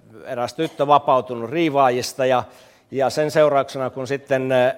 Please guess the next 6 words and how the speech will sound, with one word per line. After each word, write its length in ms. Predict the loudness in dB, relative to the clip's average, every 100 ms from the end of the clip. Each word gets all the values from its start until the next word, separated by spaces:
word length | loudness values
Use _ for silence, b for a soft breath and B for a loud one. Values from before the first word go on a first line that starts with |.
| -8 -20 -16 -14 -14 -14 -18 -20 -20 -20 -20
nämä 280 | -6 -2 -2
isännät 680 | -2 2 2 2 -2 -8 -20 -20 b b _
menetti 680 | -4 0 -2 -4 -6 -6 -10 -8
tulonsa, 540 | 0 4 6 4 -2 -4
niin, 260 | -4
äh, 60 | -6